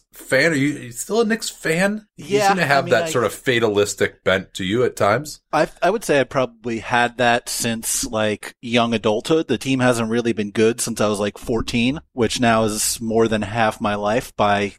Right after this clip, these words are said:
Speaker 2: a not insignificant
Speaker 1: The,
Speaker 2: amount.
Speaker 1: there's the Halcyon twenty twelve thirteen season.
Speaker 2: Yeah. Um,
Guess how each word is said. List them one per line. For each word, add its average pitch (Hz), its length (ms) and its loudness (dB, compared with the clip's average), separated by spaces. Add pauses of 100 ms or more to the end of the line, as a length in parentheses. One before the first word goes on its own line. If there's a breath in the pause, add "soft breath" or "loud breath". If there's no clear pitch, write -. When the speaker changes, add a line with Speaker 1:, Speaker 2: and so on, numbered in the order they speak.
(120)
Speaker 2:
a 110 60 0
not 107 300 0
insignificant 107 720 -4
Speaker 1:
The, 98 120 2
Speaker 2:
amount. 113 220 -2
Speaker 1:
there's 123 240 0
the 117 140 4
Halcyon 143 720 2
twenty 143 320 2
twelve 143 320 2
thirteen 117 480 0
season. 87 420 -6
Speaker 2:
Yeah. 123 720 -2 (180)
Um, 107 580 -2